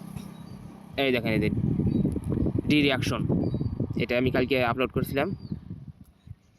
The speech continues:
এই যে এটা, এটা, এটা, এটা, এটা আমি কালকে আপলোড করছিলাম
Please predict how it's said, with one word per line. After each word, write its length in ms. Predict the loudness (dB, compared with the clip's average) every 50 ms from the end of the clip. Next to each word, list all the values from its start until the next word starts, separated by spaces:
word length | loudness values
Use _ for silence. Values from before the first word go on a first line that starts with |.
| _ _ _ _ _ _ _ -4 -2 0
এই 140 | 2 4 4 2
যে 60 | 2 2
এটা, 100 | 0 -2 -2
এটা, 120 | -2 -4 -6
এটা, 120 | -8 -10 -16 -18
এটা, 140 | -20 -20 -20 _ _ _ _ _ _ _ _ _ _ _ _ _ _ _ _ _ _ _ _ _ _
এটা 120 | -6 -2 0 0
আমি 80 | 2 2 2
কালকে 180 | 2 2 4 2 2 2
আপলোড 180 | 2 0 0 0 2
করছিলাম 280 | 0 0 2 2 4